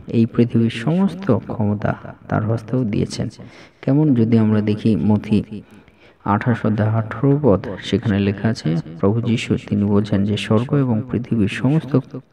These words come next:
কর্তৃত্ব, সমস্ত ক্ষমতা আমাকে দত্ত হইয়াছে।" অর্থাৎ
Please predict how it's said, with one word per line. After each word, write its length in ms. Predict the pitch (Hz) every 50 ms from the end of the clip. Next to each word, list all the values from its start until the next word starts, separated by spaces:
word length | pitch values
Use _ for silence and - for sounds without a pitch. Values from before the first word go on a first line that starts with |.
| 131 - _ -
কর্তৃত্ব, 840 | - 131 135 - - - 175 - - - - 101 101 131 - - 104 - - - - - - _
সমস্ত 400 | - - - 131 123 - - -
ক্ষমতা 520 | 139 - - - 104 104 104 104 - - 147
আমাকে 520 | 165 170 139 104 104 104 - 120 127 180 170 - - 180 - -
দত্ত 400 | 104 107 - - - - - 95
হইয়াছে।" 840 | 104 123 147 147 - - - 98 95 98 98 90 92 - - - - - - - -
অর্থাৎ 500 | - 127 135 - - - 107 95 - -